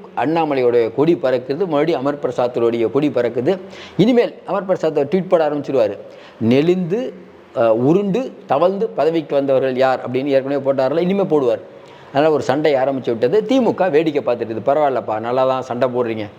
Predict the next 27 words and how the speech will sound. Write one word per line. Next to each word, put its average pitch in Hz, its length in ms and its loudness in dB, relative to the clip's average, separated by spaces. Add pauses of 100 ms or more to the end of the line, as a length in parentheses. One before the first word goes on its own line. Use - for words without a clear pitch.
(100)
போடுங்க, 180 280 2
கொஞ்ச 135 200 -4
நாள் 139 140 -2
போடுங்க, 135 380 -4
ஏன்னா 143 40 -6
அடுத்த 147 300 0
தேர்தல் 151 320 2
வரதுக்கு 135 220 -4
ரெண்டு 135 140 -2
வருஷம் 135 280 0
ஆகுது, 117 160 -4 (240)
சண்டை 180 260 2
போட்டுட்ருங்க, 175 420 2 (140)
அதுக்கப்புறம் 151 440 0
நாங்க 147 120 -4
வேடிக்கை 147 400 0
பார்த்துட்டு 139 200 -4
வரோம், 131 220 0 (300)
ரெண்டு 160 160 2
பேரும் 143 140 0
சண்டை 139 220 -2
போட்டு 135 180 0
யார் 135 180 2
ஜெயிக்கிறீங்களோ 117 520 0
பார்க்கலாங்கிற 107 460 0
முடிவுக்கு 110 380 0
வருது." 143 200 0